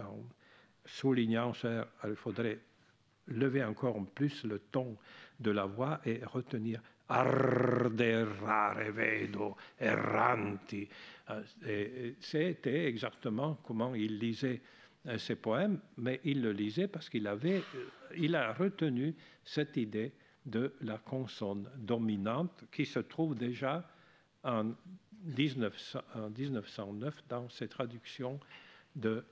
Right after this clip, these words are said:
euh, Poe, qui reste, à mon sens, l'un des grands auteurs qu'il faut avoir à l'esprit pour comprendre la poésie contemporaine européenne,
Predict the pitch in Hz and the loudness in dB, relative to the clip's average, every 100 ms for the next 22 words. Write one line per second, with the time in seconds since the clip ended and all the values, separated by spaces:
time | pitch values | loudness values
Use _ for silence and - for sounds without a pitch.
0 | - 104 98 - 104 - - - _ - | -6 -6 -6 -2 -2 -2 -16 -20 _ -4
1 | 127 120 170 - - 135 117 110 - 160 | 0 2 0 -2 -6 0 0 0 0 0
2 | 156 - 123 151 117 107 139 156 143 123 | 0 -2 0 0 0 -2 0 0 0 -2
3 | 113 131 135 143 - - - _ - 104 | -2 -2 -2 -2 -8 -20 -20 _ -6 -2
4 | 135 113 120 110 101 101 - - 156 - | 0 2 2 2 0 -2 -6 -2 -2 -2
5 | 120 117 - 101 101 - 120 135 131 123 | -4 -4 -2 -4 -4 -4 -4 -4 -8 -16
6 | - - _ - 117 117 120 110 107 135 | -20 -20 _ -2 -2 0 -2 0 0 -2
7 | 110 101 110 95 107 104 123 131 - _ | -4 -4 -4 -4 -4 -2 -2 -4 -8 _
8 | _ - 120 117 104 - 117 107 | _ -2 0 0 -2 -2 -2 -2